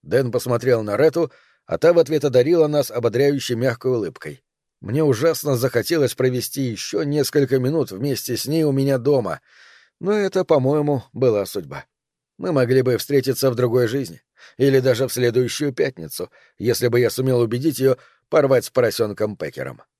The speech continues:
"Хорошо", — сказал Дэн. "Давайте придумывать дикие ответы. У тебя есть что-нибудь?"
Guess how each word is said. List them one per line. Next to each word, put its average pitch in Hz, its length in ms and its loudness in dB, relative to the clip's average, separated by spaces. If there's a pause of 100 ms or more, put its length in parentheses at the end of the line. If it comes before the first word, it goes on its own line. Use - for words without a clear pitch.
(480)
"Хорошо", — 147 800 2 (160)
сказал 104 500 -2
Дэн. 90 240 -6 (540)
"Давайте 190 480 4
придумывать 185 720 2
дикие 147 500 2
ответы. 95 480 -4 (360)
У 82 80 -10
тебя 139 240 2
есть 185 300 2
что-нибудь?" 92 720 -2